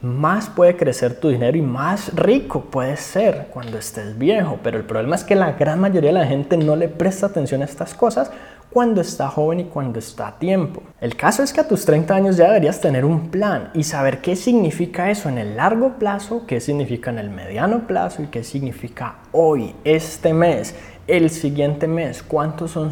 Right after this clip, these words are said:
tus aportes, cuánto dinero vas a sacar de tu mensualidad para efectivamente contribuir a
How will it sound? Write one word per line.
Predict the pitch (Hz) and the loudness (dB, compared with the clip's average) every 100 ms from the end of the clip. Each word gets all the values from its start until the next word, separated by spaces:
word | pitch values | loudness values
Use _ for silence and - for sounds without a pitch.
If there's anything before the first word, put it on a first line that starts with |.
| - - | -8 -2
tus | 160 147 | -2 -2
aportes, | 113 165 165 165 113 | 4 6 6 2 -12
cuánto | - 147 147 147 170 | -4 -2 0 0 2
dinero | 151 123 143 175 | 2 2 2 2
vas | 160 160 | 0 -2
a | 180 | -8
sacar | - - 123 131 | -10 -4 -2 0
de | 139 | -2
tu | - 170 | 0 0
mensualidad | 226 202 - 170 160 139 123 - - - | 2 0 0 0 2 2 0 -4 -14 -12
para | - 127 | -6 -6
efectivamente | 120 - 104 - 214 214 180 160 151 - | -6 -10 -10 -2 0 0 0 -2 -4 -4
contribuir | - 165 190 190 185 151 143 | 0 2 2 2 4 4 0
a | 143 | -4